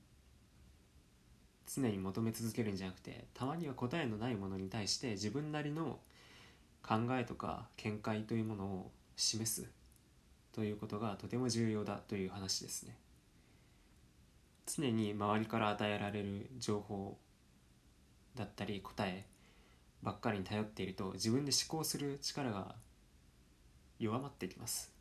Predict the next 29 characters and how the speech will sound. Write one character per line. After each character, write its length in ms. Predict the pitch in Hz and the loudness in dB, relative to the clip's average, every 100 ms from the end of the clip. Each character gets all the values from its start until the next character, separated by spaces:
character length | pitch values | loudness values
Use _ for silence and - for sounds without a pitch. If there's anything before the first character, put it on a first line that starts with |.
| - - - - - - - - - | -20 -20 -20 -20 -20 -20 -20 -16 -6
な 100 | 127 | -2
の 140 | 110 | 0
で、 200 | 98 95 | 0 -2
ぜ 160 | 98 135 | -2 -4
ひ 320 | - 95 90 - - - - - - - - - - - | -2 -4 -6 -14 -20 -20 -20 -20 -20 -20 -20 -20 -16 -4
何 180 | 117 110 | -2 0
か 80 | 95 | 0
疑 160 | 98 | 0
問 240 | 104 131 131 | 2 2 2
に 100 | 127 | 2
思 180 | 123 | 0
う 40 | 120 | -2
こ 120 | - | -4
と、 280 | - 104 113 - - - - - - - | -8 -8 -8 -14 -20 -20 -20 -20 -20 -8
何 160 | 113 117 | -4 -2
か 80 | 98 | -2
身 120 | 95 | -2
の 120 | 117 | 0
回 180 | 123 120 | 2 0
り 60 | 120 | 0
で 80 | |
起 60 | 104 | 0
こ 100 | 135 | -2
っ 20 | |
て 220 | - - | -6 -2
い 40 | 95 | -2
る 60 | |
こ 100 | - | -2
と、 260 | 78 87 | -8 -8